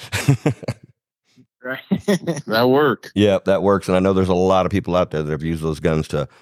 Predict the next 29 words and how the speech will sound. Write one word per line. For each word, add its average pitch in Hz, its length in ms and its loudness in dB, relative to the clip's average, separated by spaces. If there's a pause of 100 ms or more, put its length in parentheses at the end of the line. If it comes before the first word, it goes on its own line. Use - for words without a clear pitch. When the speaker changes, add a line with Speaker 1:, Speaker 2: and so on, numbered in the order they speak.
(140)
Speaker 1:
to 87 60 -4
make 80 200 -2
some 78 120 -4
really 78 200 0
fantastic 73 560 -4
shots. 78 320 -2
So 85 60 -8
the, 90 120 0
the 87 240 -2
best 113 220 0
thing 98 100 0
about 87 180 0
it 87 40 -2
is 82 80 -6
reliability. 80 640 0
And 78 100 -4
the, 78 160 -2 (460)
the, 85 260 0
my 87 140 0
father 101 340 0
and 90 100 0
I, 85 220 0 (320)
ever 98 160 2
since 95 160 -2
I 104 60 0
was 92 80 -2
a 92 60 0
little 87 180 2
kid, 87 440 -2